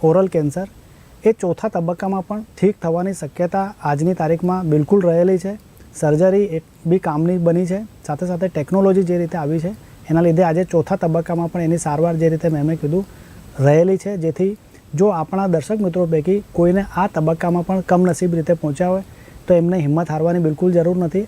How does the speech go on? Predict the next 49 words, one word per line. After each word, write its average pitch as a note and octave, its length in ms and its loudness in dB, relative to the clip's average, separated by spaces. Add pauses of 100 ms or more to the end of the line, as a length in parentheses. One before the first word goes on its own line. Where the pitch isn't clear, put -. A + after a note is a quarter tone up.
આજે D#3 260 2
એની E3+ 160 2
સારવાર E3 420 -2
બિલકુલ D#3 360 0
શક્ય E3 280 -2
બની F3 260 2
છે G3 100 -6
અને F3+ 180 -2
સો E3+ 200 2
ટકા E3+ 320 -6
એની D#3+ 160 -2
સારવાર E3 400 -2 (340)
બની D3 200 2
શકે D#3 260 -4
છે. D#3 60 -8 (420)
મેમ, B3+ 320 4
આપણે F#3 300 0
જ્યારે A3 200 0
આપ G#3+ 200 -2
જવાબ F#3+ 320 0
આપી G#3+ 220 0
રહ્યા G#3+ 180 0
હતા, A3+ 240 -8 (140)
ત્યારે F#3 200 0
મારી G3+ 220 0
પાસે G#3 400 -2 (120)
એક G3 140 2
સવાલ F3+ 320 2
આવ્યો G3 360 -2
એ F3+ 100 2
ગાળામાં E3+ 380 2
જ. D#3+ 40 -6 (680)
સવાલ, G3+ 240 4
મેમ, B3 220 2
એવો A3 160 4
આવ્યો A3 240 2
કે C#4 120 -4
કોઈ C4 260 0
વ્યક્તિને B3 440 -2
એવું A3+ 200 2
બનતું G#3 320 0
હોય A3 120 4
છે, G#3+ 80 0
મેમ, G#3 220 -4
કે G#3+ 120 0
કબજિયાત G3 580 0
રહેતી F3+ 220 -4
હોય F#3 180 2
છે E3+ 100 -4